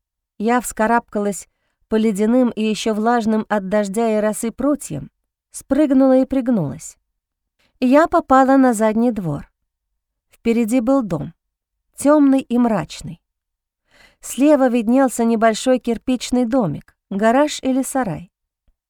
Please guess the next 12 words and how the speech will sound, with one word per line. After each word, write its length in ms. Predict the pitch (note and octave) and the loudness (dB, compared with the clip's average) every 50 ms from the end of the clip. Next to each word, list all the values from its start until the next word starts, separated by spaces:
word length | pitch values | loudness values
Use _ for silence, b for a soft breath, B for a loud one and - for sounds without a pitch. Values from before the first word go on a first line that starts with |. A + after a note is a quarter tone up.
| _ _ _ _ b b b b b b b b b | _ _ _ _ b b b b b b b b b
Весь 280 | G#3 B3+ B3+ A3 - | 0 0 0 0 0
участок 540 | A#3+ G#3+ - - D#4 D4+ C4 - - G3 F#3 | -4 -4 0 0 0 0 0 -2 -6 -8 -6
засыпан 580 | F#3 G#3 G#3 - - C4+ - - A#3 A#3 A3+ A#3 | -4 -4 -4 -2 -4 -4 -2 -2 0 0 0 2
мелким 380 | B3+ C#4 C4+ - - B3 A#3 | 2 0 0 -2 -2 -4 -4
светлым 560 | A3 - - A3+ C4 C4 B3+ - A#3+ B3 B3 | -4 -4 -4 -2 -2 -2 -2 -2 -2 -2 -2
гравием, 560 | A3+ A#3+ C4+ C#4 B3+ F#3 C#3+ C#3+ C#3 - - _ _ _ _ _ _ _ _ _ _ - | 0 0 0 -2 -2 -2 -6 -8 -10 -12 -14 _ _ _ _ _ _ _ _ _ _ -4
и 120 | G#3 A#3 | 0 2
он 180 | C4+ D4 D4 - | 2 2 2 0
словно 400 | - C4 C#4 C#4 C4 C#4 C#4 C#4 | 0 0 0 2 2 2 0 0
светился 580 | - - D4+ D4 - - D4 A3+ E3 - E3+ | 0 -2 -4 -2 -2 -2 -2 -2 -4 -6 -8
в 80 | - - | -10 -8
темноте. 560 | - F3 E3 D#3+ E3 E3 - - D#3+ C#3+ | -8 -6 -6 -4 -6 -6 -8 -10 -14 -16